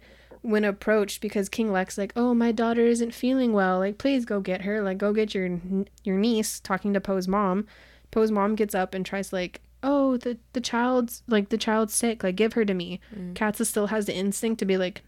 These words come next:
Speaker 1: "No."
Speaker 2: Mm-hmm.
Speaker 1: And, like, kinda puts herself
Speaker 2: "This is my
Speaker 1: between
Speaker 2: daughter. Excuse."
Speaker 1: Yeah.
Speaker 2: <laughs>
Speaker 1: Katza kinda puts herself between, like, "No, no, no. No one's touching the child." And King's like, like, "Oh, I'm so happy that you, like, taken good care of her, but you can give her back to me."
Speaker 2: Mm.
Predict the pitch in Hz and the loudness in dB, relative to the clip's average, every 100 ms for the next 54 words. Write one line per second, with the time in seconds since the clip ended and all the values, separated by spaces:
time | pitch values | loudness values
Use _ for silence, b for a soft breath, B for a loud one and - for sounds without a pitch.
0 | - 214 196 180 143 226 - - 196 202 | -6 -2 0 0 -2 -6 -6 -6 -4 0
1 | 220 208 185 208 196 - 202 202 196 185 | 2 2 2 0 0 0 -2 -2 0 0
2 | 190 - 196 208 247 - 190 151 175 247 | -2 -2 -2 2 4 4 4 4 0 -2
3 | 208 - - 175 233 320 339 247 233 214 | -6 -8 -8 -2 2 4 6 6 4 4
4 | 311 - - 247 233 247 233 208 220 226 | -4 -8 0 2 2 2 2 0 0 0
5 | 214 208 208 196 - 202 185 175 - 202 | 0 0 -2 -2 -2 0 0 -2 -2 0
6 | 208 220 226 202 190 208 220 202 202 - | 2 2 2 2 0 0 0 2 0 0
7 | 208 214 196 190 185 175 180 190 - 196 | -2 0 -2 0 -2 0 -2 -4 -2 -2
8 | 196 190 196 185 - 233 214 202 202 220 | -2 -2 -2 -2 0 4 4 2 2 0
9 | 208 185 180 190 180 185 185 180 190 180 | 2 2 2 -2 -2 -4 -6 -4 -4 -2
10 | 185 196 - 180 185 214 202 190 202 185 | -2 -2 -2 0 2 2 2 0 0 0
11 | 175 175 175 196 190 185 B 208 | 0 -2 -4 -6 -6 -8 B -16